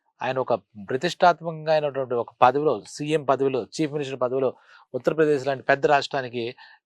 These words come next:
అప్పుడే, ఆ, రెండో టర్మ్ ఇప్పుడే చేస్తున్నాడు. ప్రజల కోరిక మీదకి వచ్చాడు ఆయన.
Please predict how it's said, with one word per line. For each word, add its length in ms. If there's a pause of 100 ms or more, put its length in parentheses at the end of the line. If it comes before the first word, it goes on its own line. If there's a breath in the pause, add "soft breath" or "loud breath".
అప్పుడే, 240
ఆ, 640
రెండో 240
టర్మ్ 280
ఇప్పుడే 340
చేస్తున్నాడు. 460 (1200)
ప్రజల 200
కోరిక 300
మీదకి 220
వచ్చాడు 280
ఆయన. 120